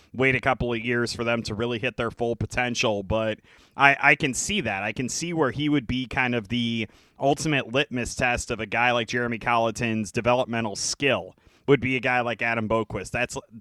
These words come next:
just a perfect example of what the Blackhawks are going to,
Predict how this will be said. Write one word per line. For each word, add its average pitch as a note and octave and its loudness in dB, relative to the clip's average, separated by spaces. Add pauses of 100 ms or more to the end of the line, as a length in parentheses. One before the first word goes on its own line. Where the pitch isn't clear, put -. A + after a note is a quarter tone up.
just C3+ -4
a A#2+ -4
perfect D#3 -2
example A2 -4 (360)
of A2 -4
what C#3+ -2
the C#3 -2
Blackhawks A2+ 0
are B2 -2
going A#2 2
to, A2 0